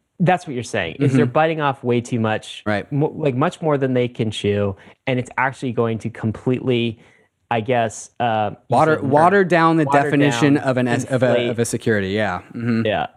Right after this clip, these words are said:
Speaker 1: So if everything's a security, nothing is, guys.
Speaker 2: Hmm.
Speaker 1: Let's take your next, the, this next tweet, David. This is a, I think, a meme tweet that some people took
Speaker 2: <laughs>
Speaker 1: seriously from,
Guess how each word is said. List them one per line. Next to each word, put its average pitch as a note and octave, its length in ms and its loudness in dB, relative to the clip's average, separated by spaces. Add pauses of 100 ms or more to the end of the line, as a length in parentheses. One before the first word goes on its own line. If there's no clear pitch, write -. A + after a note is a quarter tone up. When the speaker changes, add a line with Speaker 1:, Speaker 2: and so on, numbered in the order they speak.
(140)
Speaker 1:
So D3+ 400 2
if D#3+ 240 -2
everything's D#3+ 480 0
a D3 80 -6
security, D3 800 -2
nothing G#2 400 -2
is, G2 220 -4
guys. G2+ 480 -6 (480)
Speaker 2:
Hmm. F#2 140 -2 (1500)
Speaker 1:
Let's - 160 -2
take D3 220 -2
your C3+ 80 -2
next, B2+ 300 -2
the, A#2 240 0
this A#2+ 200 -4
next A#2 220 -2
tweet, A2 220 -6
David. A2 320 -2
This C#3 200 -2
is C3 140 -4
a, A#2+ 320 2 (220)
I C#3+ 40 -4
think, F#3 160 0
a A3 60 2
meme C#3+ 300 0
tweet G3 320 0
that D3+ 120 -2
some D#3 200 4
people G3 200 2
took - 180 -2
Speaker 2:
<laughs> - 120 -6
Speaker 1:
seriously A#2 380 0
from, G#2+ 260 -4